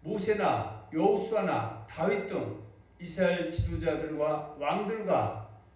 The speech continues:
믿음의 선진들은 하나님의 백성들이 언약의 말씀을 지켜서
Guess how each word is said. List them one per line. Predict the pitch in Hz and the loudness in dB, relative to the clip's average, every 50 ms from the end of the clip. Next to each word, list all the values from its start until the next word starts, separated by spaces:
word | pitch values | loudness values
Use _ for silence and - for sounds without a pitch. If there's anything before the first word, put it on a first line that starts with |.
| - - | -20 -16
믿음의 | 143 143 156 156 151 143 139 139 | -14 -10 -8 -6 -4 -4 -4 -6
선진들은 | - - - 156 156 143 135 131 120 127 127 104 101 101 98 98 - - - - - _ _ _ _ _ _ - - _ _ _ _ _ _ | -8 -10 -8 -8 -8 -6 -6 -8 -8 -6 0 2 2 2 0 -4 -10 -14 -16 -20 -20 _ _ _ _ _ _ -20 -20 _ _ _ _ _ _
하나님의 | - - 214 226 220 214 214 214 196 196 | -16 -8 -4 -2 -2 0 0 0 0 2
백성들이 | 196 190 190 - 220 208 202 190 180 170 151 - - - - - - - | 2 2 2 2 0 -2 -4 -4 -2 0 0 0 0 -2 -6 -10 -10 -6
언약의 | 147 160 165 170 165 160 165 165 160 | -4 -2 0 2 2 2 4 4 2
말씀을 | 156 151 147 147 - - 156 151 151 151 147 143 147 - - - - - - | 2 2 0 0 -2 -4 -6 -6 -6 -6 -6 -8 -8 -12 -14 -20 -20 -18 -12
지켜서 | - - - - - 151 - - 135 139 151 165 - - - - - - | -10 -10 -10 -10 -10 -10 -10 -8 -6 -6 -4 -4 -6 -6 -10 -14 -18 -20